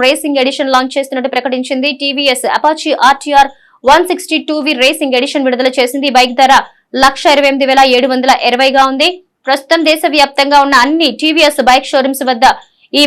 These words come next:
బుక్ బైకింగ్స్ ప్రారంభించారు. అలాగే అపాచీ టీఆర్టీఆర్ వన్ సిక్స్టీకి సంబంధించిన డ్యూయల్ డిస్క్ వేరియంట్ లక్ష ఇరవై ఏడు వేల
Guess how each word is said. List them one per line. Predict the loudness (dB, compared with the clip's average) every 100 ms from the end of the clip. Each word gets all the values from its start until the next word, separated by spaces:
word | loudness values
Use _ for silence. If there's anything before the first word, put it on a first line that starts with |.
| 2
బుక్ | -2 -2 2
బైకింగ్స్ | 2 2 -2 -4 -6 -6 0
ప్రారంభించారు. | 2 4 0 -4 -4 -2 0
అలాగే | 0 2
అపాచీ | 2 4 2 -2 -4
టీఆర్టీఆర్ | 2 2 2 2 2 0 0
వన్ | 0 0
సిక్స్టీకి | -6 -4 -4 -4 -2
సంబంధించిన | -2 -2 -4 -2 0 0
డ్యూయల్ | 0 2 2
డిస్క్ | 0 -4 0
వేరియంట్ | 2 2 0 0 0
లక్ష | -2 0 0
ఇరవై | 2 0
ఏడు | 0
వేల | 2